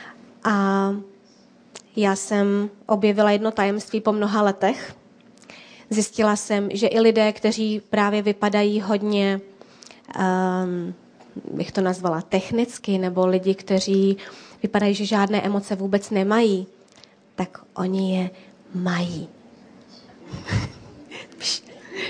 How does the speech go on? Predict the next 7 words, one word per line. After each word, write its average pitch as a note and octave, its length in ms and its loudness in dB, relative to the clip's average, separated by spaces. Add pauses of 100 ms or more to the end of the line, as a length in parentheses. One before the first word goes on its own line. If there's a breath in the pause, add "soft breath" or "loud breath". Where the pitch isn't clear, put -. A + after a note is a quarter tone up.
(1000 loud breath)
Oni G#3 200 2
je G3 80 2
opravdu G3 380 0
mají, G#3+ 640 2
oni G3+ 320 2
je F#3 80 2
prožívají, F#3+ 1080 -2